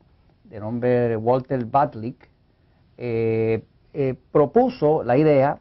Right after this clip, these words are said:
de que los problemas de las enfermedades eran causados porque las personas, eh, con los cuerpos de ahora tenían un cuerpo que había venido evolucionado de la época,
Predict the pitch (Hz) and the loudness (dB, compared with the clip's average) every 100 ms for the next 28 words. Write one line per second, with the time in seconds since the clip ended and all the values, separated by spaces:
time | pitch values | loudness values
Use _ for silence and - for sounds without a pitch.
0 | - 123 120 120 135 127 - _ 147 127 | -12 -4 -4 -2 -2 -2 -4 _ -12 -4
1 | 127 120 - 123 135 180 196 185 190 190 | -2 -2 0 2 4 4 4 2 0 -2
2 | 196 196 170 147 147 - 123 139 147 156 | 2 2 2 0 -4 -6 -6 -2 -2 -2
3 | - 185 147 147 - _ _ _ _ _ | -2 0 0 -2 -10 _ _ _ _ _
4 | - 139 131 120 - 104 - 196 156 160 | 0 0 2 -2 -6 -6 0 2 0 -2
5 | - _ _ 131 120 117 117 117 113 117 | -12 _ _ -12 -10 -8 -6 -4 -4 -6
6 | - - 123 113 - 190 - 165 - _ | -6 0 0 0 2 0 2 -4 -4 _
7 | _ 143 156 170 147 160 - _ _ _ | _ -2 2 2 2 -2 -6 _ _ _
8 | _ _ - 127 139 165 - 180 180 123 | _ _ -2 2 4 2 4 2 2 0
9 | 113 135 170 - _ _ _ _ _ _ | 2 4 2 0 _ _ _ _ _ _
10 | - - - 143 131 196 180 143 135 127 | -20 -20 -10 0 2 4 4 4 2 2
11 | 127 123 - 123 175 185 151 117 104 107 | 2 0 -2 -4 0 0 0 -2 -6 -4
12 | 151 190 151 135 | -4 -2 -6 -8